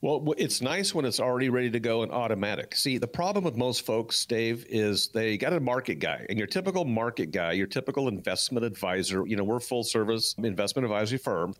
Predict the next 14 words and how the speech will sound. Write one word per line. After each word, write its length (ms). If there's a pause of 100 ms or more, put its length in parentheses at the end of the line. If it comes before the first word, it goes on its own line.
A 80
typical 440
advisor, 480
they 200
wanna 120
make 140
it 80
super 320
confusing 560
and 80
complicated 560
for 80
your 140
retirement. 500